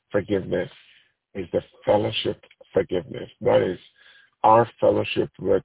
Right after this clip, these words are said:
God gets hindered when we do certain things. And the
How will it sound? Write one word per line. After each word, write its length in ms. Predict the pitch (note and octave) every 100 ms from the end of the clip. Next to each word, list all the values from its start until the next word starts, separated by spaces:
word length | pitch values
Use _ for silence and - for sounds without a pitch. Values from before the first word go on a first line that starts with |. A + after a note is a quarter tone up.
| -
God 440 | G2 F#2 F2 D2+ -
gets 180 | G2 F2+ - -
hindered 520 | A#2 F#2 D#2+ D2+ - _ - -
when 200 | G2 F2
we 180 | F2+ -
do 160 | F#2+ F2 -
certain 320 | - - D#2
things. 280 | - - B2+ - _ _ _ _ _ _ _ _ _ _
And 120 | F3 -
the 140 | F#2